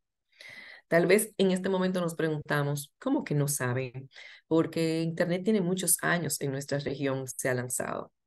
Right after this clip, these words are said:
Sí, es verdad, tenemos muchos años. Sin embargo, durante todos esos años que hemos estado teniendo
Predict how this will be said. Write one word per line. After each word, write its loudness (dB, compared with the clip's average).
Sí, -8
es -4
verdad, -2
tenemos -2
muchos -4
años. -8
Sin 2
embargo, 2
durante -4
todos 2
esos -2
años -2
que -8
hemos -2
estado -2
teniendo -4